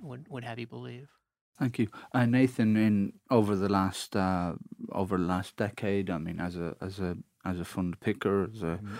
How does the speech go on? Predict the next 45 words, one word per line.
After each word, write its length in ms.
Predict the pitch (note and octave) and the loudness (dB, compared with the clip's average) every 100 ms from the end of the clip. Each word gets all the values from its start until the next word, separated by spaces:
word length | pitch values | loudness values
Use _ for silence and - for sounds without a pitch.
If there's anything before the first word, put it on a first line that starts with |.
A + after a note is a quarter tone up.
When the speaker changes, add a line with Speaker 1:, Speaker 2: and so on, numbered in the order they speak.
| - - - - | -10 -12 -14 -2
Speaker 2:
reporter 420 | A2+ - B2+ B2 | -2 6 6 8
on 140 | A#2+ A2 | 6 4
funds, 360 | - A2+ A2+ | 2 2 2
we, 220 | G#2 G#2 - | 2 0 -2
you 140 | G#2+ G#2 | -2 -2
know, 120 | F#2+ | 0
we've 240 | G2 F#2 | 0 -2
seen 220 | - G#2 | -2 -2
a, 180 | G2+ G2 - - - - | 0 0 -2 -6 -4 0
a 100 | G2+ | 2
number 440 | G#2+ A#2 A#2 A2 | 6 6 6 6
of 160 | F#2+ - | 4 2
products, 400 | G#2 F#2 F2 - | 2 2 0 -2
not 120 | A#2 | 0
just 260 | F#2+ - | 0 -2
in 100 | F#2 | 0
U 100 | F#2 | 0
S 140 | F2+ - | 0 0
equities, 420 | A2+ - A#2 G#2 | 0 2 2 2
but, 200 | - - - | -2 -8 -4
but 160 | C3 | -6
generally, 500 | - G#2+ A2 A2 B2 B2 - - | 0 0 2 2 0 -2 -16 -4
uh, 260 | G2+ G2 F#2 - - | 0 2 0 -6 0
grow 280 | G#2+ G#2+ | 4 6
their 440 | G2+ G2 F#2+ F#2+ - - - | 4 2 2 2 -2 -6 -6
A 120 | G#2 G2+ | -2 0
U 200 | F#2+ F#2+ | 0 0
M, 340 | F#2+ F#2 F2 - | -2 -4 -6 -8
uh, 200 | G2 F#2 | -6 -4
very 280 | F#2+ G#2 G#2+ | -2 -2 -2
significantly, 840 | F#2+ G2 A2 G#2+ - A#2+ A2+ G#2+ G#2 - - - | -4 -2 0 0 2 2 4 2 2 -4 -16 -4
and 180 | F#2+ F#2+ | 0 2
lots 280 | F#2+ F#2+ G2+ | 2 0 -10
of 120 | - | -8
them 140 | F#2 | -6
have 240 | F#2+ F#2+ F2+ | -4 -4 -4
been, 320 | G2+ F#2+ F2 F2 _ - | -2 -2 -4 -8 _ -6
have 260 | G2 F#2+ | -4 -4
been 160 | - F#2+ | -4 -4
funds 400 | F2+ F#2 F2 F2 | -4 -6 -4 -6
that 180 | F#2 F2+ | -4 -2
are 260 | F2+ F#2 F2+ | -2 -2 -4
invested 580 | G2+ F#2+ F#2+ - F2+ | -4 -4 -6 -6 -8
in 160 | F#2+ F2+ | -6 -4
those, 460 | F#2 F2+ F#2+ - | -4 -4 -6 -12